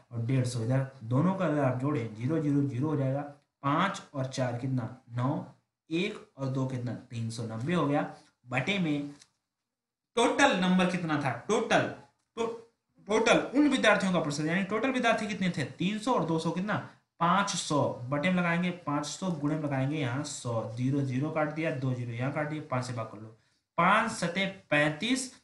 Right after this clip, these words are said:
बचे कितने? चार, हो गए चालीस, पाँच अठे चालीस, यानी कि अठहत्तर परसेंट right जो है, अपना answer हो जाएगा। तो इसका जो answer है, वो अठहत्तर परसेंट right है, बिल्कुल सही answer है।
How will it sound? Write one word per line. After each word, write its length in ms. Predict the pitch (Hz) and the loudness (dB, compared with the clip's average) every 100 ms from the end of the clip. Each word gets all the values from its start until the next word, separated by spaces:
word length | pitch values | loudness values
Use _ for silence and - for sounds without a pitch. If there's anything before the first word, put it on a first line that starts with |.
| - | -10
बचे 200 | 156 185 | -2 0
कितने? 220 | 175 175 170 | 0 0 0
चार, 340 | 170 185 202 | 4 4 4
हो 100 | 165 | 0
गए 80 | 156 | -2
चालीस, 420 | 151 147 151 131 - - _ _ | 0 2 2 0 -4 -18 _ _
पाँच 280 | 165 180 196 | 0 2 2
अठे 240 | 147 165 151 | -2 -2 -2
चालीस, 320 | 143 135 135 | 0 0 0
यानी 160 | 139 | -2
कि 160 | 151 - | -4 -8
अठहत्तर 600 | 151 139 156 143 - 202 - | -10 -6 -6 -6 -2 -2 -2
परसेंट 440 | - - 151 160 | -6 -4 -4 -4
right 440 | 135 127 139 160 - - _ | -4 0 0 0 -4 -18 _
जो 160 | 127 123 | -8 -4
है, 140 | 127 - | -2 -2
अपना 280 | - 135 170 | -2 -4 -4
answer 440 | 131 123 190 - - | -4 -4 -4 -6 -6
हो 60 | |
जाएगा। 380 | 110 107 110 107 - _ _ _ _ _ _ _ _ _ _ _ _ _ _ _ _ _ _ _ _ _ _ _ _ _ _ _ _ _ _ _ _ _ _ 151 | -8 -8 -8 -10 -14 _ _ _ _ _ _ _ _ _ _ _ _ _ _ _ _ _ _ _ _ _ _ _ _ _ _ _ _ _ _ _ _ _ _ -20
तो 140 | - | -12
इसका 320 | 190 196 - 214 | -6 -6 2 4
जो 160 | 175 | 6
answer 300 | 147 170 208 | 4 4 4
है, 220 | 170 196 | 4 2
वो 160 | 233 220 | 0 0
अठहत्तर 400 | 139 160 147 185 | 0 -2 0 -2
परसेंट 460 | 180 135 170 220 247 | -2 -4 0 0 0
right 440 | 147 135 135 151 - | 0 2 4 2 0
है, 500 | 127 127 - - _ | -4 -4 -6 -14 _
बिल्कुल 260 | 143 147 151 | 0 2 2
सही 320 | 147 127 131 | 2 0 2
answer 280 | 113 - 107 | 0 -4 -10
है। 160 | 101 | -12